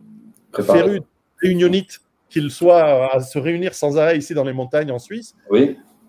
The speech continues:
Speaker 2: euh, je crois que même des gens qui sont au demeurant intelligents, ils n'ont pas la capacité de gérer des économies qui sont tellement complexes aujourd'hui,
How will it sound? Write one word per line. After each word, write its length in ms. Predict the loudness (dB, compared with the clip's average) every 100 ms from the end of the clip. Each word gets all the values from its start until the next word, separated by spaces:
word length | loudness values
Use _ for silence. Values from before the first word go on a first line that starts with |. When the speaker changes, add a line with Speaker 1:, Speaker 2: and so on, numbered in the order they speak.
| -8
Speaker 2:
euh, 180 | -6
je 140 | -4 -6
crois 220 | -2 -4
que 100 | -2
même 220 | -4 -2
des 100 | -2
gens 220 | 0 -2
qui 100 | -4
sont 140 | -10 -6
au 260 | -4 -4
demeurant 380 | -4 -2 -2 -2
intelligents, 720 | -2 -6 -8 -6 -6 -6 -10 _ _ _
ils 140 | -8
n'ont 100 | -6
pas 220 | -6 -4 -2
la 100 | -2
capacité 720 | -4 -8 -10 -10 _ -16 -10
de 120 | -10
gérer 300 | -8 -6 -8
des 160 | -8
économies 440 | -12 -12 -12 -12 -14
qui 100 | -18
sont 180 | -20 -18
tellement 340 | -8 -6 -6
complexes 480 | -6 -6 -6 -6 -8
aujourd'hui, 440 | -8 -8 -8 -12